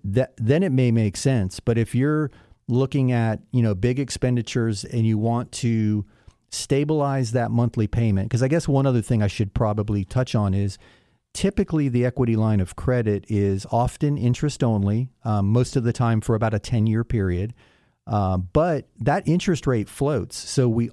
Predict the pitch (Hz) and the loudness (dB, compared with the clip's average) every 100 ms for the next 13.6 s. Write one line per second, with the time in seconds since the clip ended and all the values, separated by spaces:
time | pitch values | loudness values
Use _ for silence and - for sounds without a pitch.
0 | - 127 156 170 165 143 143 117 110 - | -2 0 0 2 2 2 0 0 -2 0
1 | 117 113 110 104 104 107 101 110 - 104 | 0 2 2 2 0 2 2 2 0 -2
2 | 113 104 110 101 95 107 104 98 92 - | 0 -2 0 0 2 2 2 2 0 -2
3 | 98 95 95 104 107 87 107 113 123 123 | -2 -2 -2 0 0 0 -2 2 4 4
4 | 113 113 90 - - _ _ _ - 120 | 2 0 0 -4 -8 _ _ _ -2 2
5 | 131 120 117 117 113 120 - 110 107 104 | 4 2 0 0 0 -2 -6 0 0 0
6 | 98 - 113 107 95 113 117 127 117 110 | -2 -8 -4 -2 0 2 2 2 2 0
7 | 120 107 101 110 113 117 - 113 104 101 | 0 -2 0 0 0 -2 -2 -2 -2 -4
8 | - 101 110 107 101 101 101 - 107 98 | -2 0 2 2 0 0 -4 -2 0 0
9 | 92 _ _ - 107 110 107 - - 113 | -4 _ _ 0 2 2 2 0 0 2
10 | 101 90 80 98 123 - 127 120 117 113 | 2 -2 -2 0 0 0 0 2 2 2
11 | 107 98 101 92 - 156 135 104 - - | 2 0 -2 -4 -2 0 2 0 -4 -20
12 | _ 113 110 127 120 107 92 117 117 98 | _ -2 0 2 4 2 2 2 2 2
13 | 101 107 - 98 85 | 0 -2 -4 -4 -4